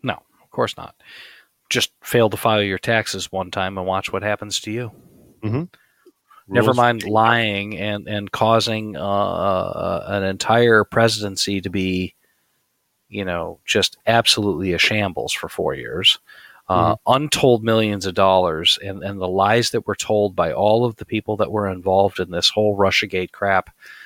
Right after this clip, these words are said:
Speaker 1: was all precipitated by this guy, or in large part by Brian Auten.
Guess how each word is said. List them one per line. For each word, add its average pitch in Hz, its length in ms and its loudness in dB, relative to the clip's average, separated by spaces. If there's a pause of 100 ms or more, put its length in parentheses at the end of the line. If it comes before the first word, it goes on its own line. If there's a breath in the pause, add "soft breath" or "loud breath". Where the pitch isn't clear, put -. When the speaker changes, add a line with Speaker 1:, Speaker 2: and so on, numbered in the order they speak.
(160 loud breath)
Speaker 1:
was 110 140 -2
all 110 180 6
precipitated - 640 0
by 87 140 2
this 85 220 -2
guy, 82 180 -10 (840)
or 104 200 4
in 92 80 -2
large 98 320 2
part 98 200 0
by 85 100 0
Brian 87 400 -2
Auten. 123 360 -4